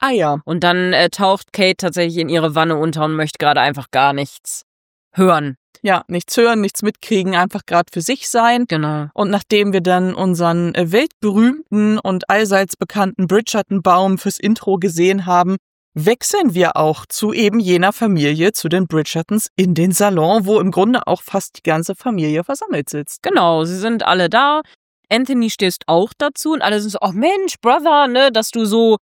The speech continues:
Speaker 2: früh auf bist, das hätten wir ja gar nicht gedacht.“ Und dann greift tatsächlich auch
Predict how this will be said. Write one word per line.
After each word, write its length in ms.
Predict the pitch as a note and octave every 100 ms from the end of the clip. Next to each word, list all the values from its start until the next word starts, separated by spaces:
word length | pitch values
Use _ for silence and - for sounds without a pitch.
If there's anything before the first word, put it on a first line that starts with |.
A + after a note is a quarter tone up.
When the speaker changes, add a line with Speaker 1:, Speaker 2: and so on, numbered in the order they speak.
| _ _ -
Speaker 2:
früh 260 | - C#4 -
auf 260 | C#4+ F#4 -
bist, 240 | D4+ C4+
das 100 | G3
hätten 200 | G3+ -
wir 80 | F#3
ja 80 | F3+
gar 180 | F#3 F#3+
nicht 180 | - -
gedacht.“ 600 | E3 G#3 E4+ - - - _ _ _
Und 280 | B3 B3+ A#3
dann 380 | G#3+ G3+ A3 C#4
greift 460 | - F#3+ A#3 F4+ -
tatsächlich 640 | A#3+ - G3+ - G#3 F#3
auch 360 | F3+ F#3 F#3+